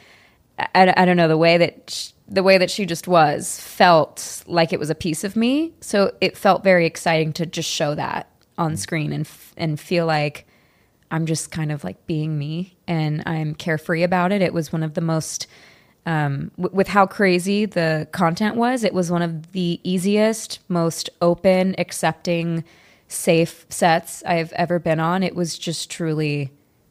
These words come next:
Speaker 1: like, the best experience. So I think it was a great first thing for me to do, to feel like, can I, can I really, like, push this character? Are people gonna believe this, this <clears throat> crazy stuff that I'm doing? Um,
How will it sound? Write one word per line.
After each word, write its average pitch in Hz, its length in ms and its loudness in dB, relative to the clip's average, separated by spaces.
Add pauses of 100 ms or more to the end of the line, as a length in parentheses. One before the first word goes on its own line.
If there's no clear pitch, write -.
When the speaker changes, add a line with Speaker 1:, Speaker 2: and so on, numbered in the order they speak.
(300)
Speaker 1:
like, 165 240 -4
the 175 80 -4
best - 640 -2 (220)
experience. 160 760 -6
So 165 240 0
I 160 100 2
think 175 180 -4
it 180 80 0
was 170 140 -2
a 160 80 -2
great 175 320 0
first 156 320 -4
thing 160 240 -4
for 202 160 -8
me 165 140 -2
to 156 100 -2
do, 160 220 -4
to 170 80 -14
feel 196 200 -6
like, 165 160 -6
can 180 160 -4
I, 156 300 -4 (840)
can 196 180 -2
I 190 100 6
really, 170 300 4
like, 151 240 -2
push 170 220 -2
this - 180 -4
character? 165 560 0
Are 175 160 0
people - 260 -4
gonna 170 220 0
believe 156 680 0 (500)
this, 160 300 -4 (340)
this 160 240 -6
<clears throat> - 140 -14
crazy 214 320 0
stuff 185 380 -2
that 180 120 0
I'm 143 160 -2
doing? 139 460 -6 (520)
Um, 147 460 0